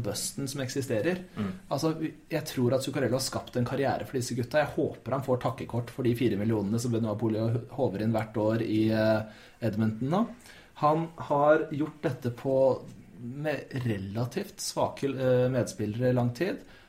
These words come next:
Speaker 1: Han har hatt fryktelig dårlig uttelling. Jeg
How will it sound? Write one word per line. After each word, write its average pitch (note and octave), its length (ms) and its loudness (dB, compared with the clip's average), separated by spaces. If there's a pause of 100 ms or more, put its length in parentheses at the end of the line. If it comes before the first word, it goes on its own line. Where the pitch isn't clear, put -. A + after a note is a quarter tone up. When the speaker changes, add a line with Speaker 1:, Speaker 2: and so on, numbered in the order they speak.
Speaker 1:
Han D3 160 -2
har C#3 140 -2
hatt - 240 -12 (480)
fryktelig - 500 -4
dårlig B2 300 4
uttelling. A#2 420 0 (380)
Jeg F3 300 6